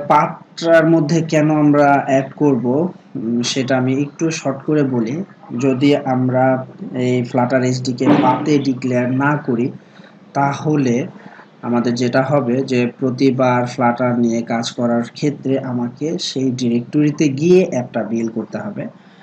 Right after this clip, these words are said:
Flutter-টাকে পাথে ডিক্লেয়ার করাটাই হলো বেস্ট ওয়ে। তো কিভাবে পাথে ডিক্লেয়ার করতে হয় সেটা আমি আপনাদেরকে দেখাচ্ছি। হুবহু ইউআরএলটা আমাদেরকে পাথের মধ্যে বলে দিতে হবে। তো আমরা এটাকে কপি করি। এবার এই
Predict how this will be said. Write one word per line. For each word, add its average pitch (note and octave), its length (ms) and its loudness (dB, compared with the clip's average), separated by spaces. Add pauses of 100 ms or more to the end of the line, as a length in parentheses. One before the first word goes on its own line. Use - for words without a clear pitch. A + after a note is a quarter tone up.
(180)
Flutter-টাকে C3 840 0 (100)
পাথে B2+ 340 -2
ডিক্লেয়ার A#2+ 400 -2
করাটাই B2 540 0
হলো D3 180 2
বেস্ট C3 440 -2
ওয়ে। C#3+ 260 2 (760)
তো B2+ 100 -4
কিভাবে C#3+ 420 2
পাথে D3 340 -2
ডিক্লেয়ার C#3+ 400 0
করতে D#3 260 -2
হয় C#3 220 0
সেটা C3 300 -4
আমি A#2+ 320 2
আপনাদেরকে A#2 560 -4
দেখাচ্ছি। B2 640 -4 (240)
হুবহু C#3 400 2
ইউআরএলটা B2+ 600 0
আমাদেরকে A#2 720 -2
পাথের A#2 300 -2
মধ্যে A#2+ 240 -2
বলে C3+ 260 0
দিতে C#3 220 0
হবে। C#3 340 -4 (440)
তো A#2+ 120 -4
আমরা A#2 320 -2
এটাকে A#2 300 -6 (140)
কপি C#3+ 200 0
করি। D3 300 0 (440)
এবার B2 600 0
এই B2 320 0